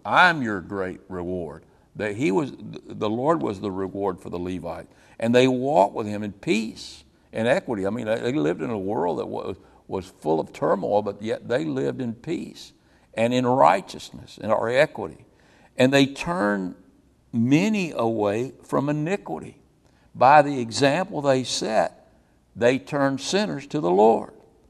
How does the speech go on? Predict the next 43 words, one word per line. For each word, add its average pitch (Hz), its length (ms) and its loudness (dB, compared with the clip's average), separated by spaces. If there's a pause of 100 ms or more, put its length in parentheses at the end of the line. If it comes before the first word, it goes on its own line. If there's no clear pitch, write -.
(480)
"For 131 100 4
the 135 140 8
lips 143 360 4
of 160 100 -2
the 143 80 0
priest 190 520 2 (180)
should 143 300 -2
keep 135 320 -4
knowledge, 151 460 2
and 123 100 -4
the 123 60 -2
people 175 400 -4
should 123 260 -6
seek - 460 -4
the 127 100 0
law 131 460 4
from 135 200 -8
his 135 240 -6
mouth." 165 360 -2
They 113 100 -2
should 123 240 -8 (400)
go 123 260 8
to - 120 0
the 240 120 -4
priest, 98 580 -8 (200)
go 131 220 8
to 240 80 -4
the 220 100 -4
Levite, 104 560 -2 (320)
listen 175 400 2
to 196 60 -2
what 127 180 2
he 107 120 -2
has 90 240 -4
to 90 100 -14
say, 90 460 -8 (280)
and 127 180 0
seek - 680 -2
the 143 80 2
truth 185 500 -2
from 135 240 2
his 127 180 -8
mouth, 180 400 2